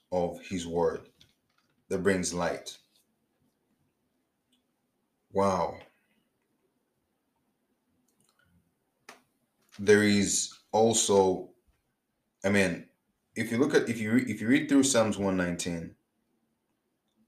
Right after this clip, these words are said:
maybe we can start off there. Looks like the Holy Spirit wants to really, uh, take us in a very interesting direction.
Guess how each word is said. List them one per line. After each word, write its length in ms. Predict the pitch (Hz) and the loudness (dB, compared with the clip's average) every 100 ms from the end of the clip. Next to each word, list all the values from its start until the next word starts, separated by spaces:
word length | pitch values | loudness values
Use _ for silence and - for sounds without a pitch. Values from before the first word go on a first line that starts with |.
| _ - | _ -4
maybe 220 | 98 120 | 2 4
we 140 | 156 | 4
can 160 | - 98 | 2 0
start 320 | - - 92 | 0 2 2
off 160 | 92 - | 0 -4
there. 340 | 85 78 - _ _ _ _ _ _ - | -8 -8 -14 _ _ _ _ _ _ -8
Looks 240 | 95 - | -6 -2
like 180 | 92 - | -2 -2
the 60 | |
Holy 240 | 87 95 92 | -2 -2 -2
Spirit 440 | - - 90 - | -4 -4 -4 -4
wants 360 | 92 90 90 - | -6 -6 -6 -8
to 120 | 92 | -6
really, 460 | 90 90 87 85 - - - _ _ _ - | -4 -4 -4 -8 -12 -20 -20 _ _ _ -8
uh, 120 | 90 | -6
take 280 | - 98 - | -4 -4 -4
us 280 | 90 - - | -4 -6 -6
in 120 | 92 | -6
a 60 | 85 | -4
very 260 | 90 90 | -4 -6
interesting 420 | 90 87 - 92 | -6 -10 -10 -6
direction. 680 | 87 87 87 87 - 80 80 | -2 0 0 -2 -10 -12 -16